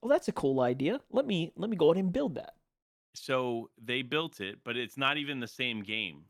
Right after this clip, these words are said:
Speaker 2: Like, it's a lesser version. The main problem, though, is that he literally stole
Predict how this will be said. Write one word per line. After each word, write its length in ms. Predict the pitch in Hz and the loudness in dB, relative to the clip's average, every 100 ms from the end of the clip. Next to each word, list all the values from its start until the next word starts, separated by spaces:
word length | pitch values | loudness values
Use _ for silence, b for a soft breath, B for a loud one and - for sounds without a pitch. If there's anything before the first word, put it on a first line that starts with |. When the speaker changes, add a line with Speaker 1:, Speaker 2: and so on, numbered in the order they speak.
| - | -8
Speaker 2:
Like, 180 | 110 104 | -6 -6
it's 160 | 101 | -6
a 320 | 117 110 104 - | -4 -4 -4 -8
lesser 480 | 113 127 135 - 117 | -8 -6 -6 -6 -4
version. 560 | 104 110 98 90 - - _ _ _ | -4 -4 -6 -12 -16 -20 _ _ _
The 80 | 131 | -8
main 340 | 135 202 220 | -4 -4 -6
problem, 440 | - 156 139 123 120 | -2 0 0 -4 -6
though, 260 | 127 110 | -4 -4
is 160 | 104 98 | -4 -6
that 180 | 113 107 | -6 -6
he 240 | 123 113 | -10 -12
literally 480 | 104 117 135 135 123 | -8 -6 -6 -6 -8
stole 640 | - - 123 123 123 120 | -10 -8 -6 -4 -4 -6